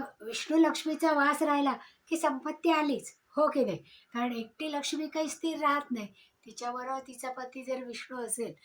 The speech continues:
तर ती स्थिर राहते. म्हणून हे लक्ष्मी कमळ आणि विष्णू कमळ ही दोन्हीही झाडं आपल्या घरामध्ये अत्यंत आवश्यक आहे. आणि मग ही आपण देवघराच्या तिथे ठेवू शकतो,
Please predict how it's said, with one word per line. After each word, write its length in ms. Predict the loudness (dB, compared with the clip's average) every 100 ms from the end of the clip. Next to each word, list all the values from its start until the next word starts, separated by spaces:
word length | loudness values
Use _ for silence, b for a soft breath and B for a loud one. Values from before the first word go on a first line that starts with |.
| B B B -10
तर 80 | -8 -6
ती 100 | -6
स्थिर 340 | 0 4 4
राहते. 460 | 2 -4 -6 -12 -18 b b _ -10
म्हणून 320 | -6 -6 -6
हे 260 | -6 -4
लक्ष्मी 400 | -4 -4 -6 -8
कमळ 320 | -8 -8 -6 -8
आणि 280 | -8 -12
विष्णू 400 | -14 -18 -16 -14
कमळ 300 | -10 -10 -10 -14 B B B -10
ही 60 |
दोन्हीही 680 | -8 -6 -6 -2 -2 -2 -4
झाडं 360 | -4 -6 -6 -8 -14 _ _ -12
आपल्या 240 | -4 0
घरामध्ये 600 | 0 0 -2 -4 -2 -2
अत्यंत 600 | -4 -8 _ -8 -8 -6
आवश्यक 640 | -6 -6 -8 -10 -12 -14 -16
आहे. 140 | -16 b b b _ -16
आणि 260 | -10 -8 -6
मग 260 | -6 -8
ही 160 | -6 -6
आपण 360 | -4 -2 -2 0
देवघराच्या 640 | 2 2 0 -2 -2 -4
तिथे 340 | -4 -4 -2 -2
ठेवू 160 | -4
शकतो, 420 | -6 -10 -6 -4